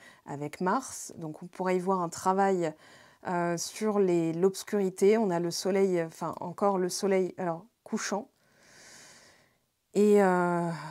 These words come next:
l'obscurité, ce qui nous vampirise, notre posture. C'est quand même un gentil, euh, voilà, ce serait Edgar dans, euh, pas Edgar, pardon, Edward dans Twilight. Pardon, <laughs> Edgar.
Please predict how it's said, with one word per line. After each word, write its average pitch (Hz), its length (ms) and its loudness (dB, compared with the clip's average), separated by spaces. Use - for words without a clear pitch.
l'obscurité, 214 960 4
ce 226 80 -6
qui - 140 -2
nous 208 100 2
vampirise, 196 1160 0
notre 180 240 -2
posture. 208 600 0
C'est - 200 -6
quand 254 100 2
même 302 140 4
un 247 160 2
gentil, 226 540 -2
euh, 190 200 2
voilà, 185 240 0
ce 180 160 -10
serait 190 220 -6
Edgar 202 320 0
dans, 175 320 -2
euh, 175 260 -4
pas 190 100 -2
Edgar, 180 420 -4
pardon, 170 420 -10
Edward 180 480 -2
dans 165 160 -6
Twilight. 160 760 -8
Pardon, 175 240 -6
<laughs> - 680 -10
Edgar. 185 600 -2